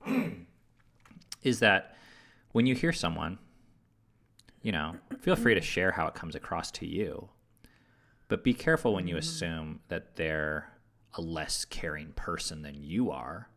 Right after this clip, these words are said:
Speaker 2: Mm-hmm.
Speaker 1: just because they don't show care in the same way that you do.
Speaker 2: Yeah.
Speaker 1: I, I'm not
Speaker 2: Yeah.
Speaker 1: asking for people to think I'm a fucking saint either. Like, I don't need that.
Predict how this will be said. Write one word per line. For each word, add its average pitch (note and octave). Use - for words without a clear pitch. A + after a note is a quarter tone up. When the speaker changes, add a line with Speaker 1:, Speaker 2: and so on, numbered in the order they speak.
Speaker 2:
Mm-hmm. F#3
Speaker 1:
just F#3+
because C3+
they C3
don't B2
show -
care G#2+
in E2+
the F2
same F2
way E2+
that E2+
you D#2+
do. -
Speaker 2:
Yeah. E3
Speaker 1:
I, A2+
I'm B2
not D#3+
Speaker 2:
Yeah. -
Speaker 1:
asking B2
for -
people F2
to D2
think F2
I'm D#2+
a D2+
fucking -
saint F#2
either. E2+
Like, -
I G2
don't F#2
need E2+
that. F2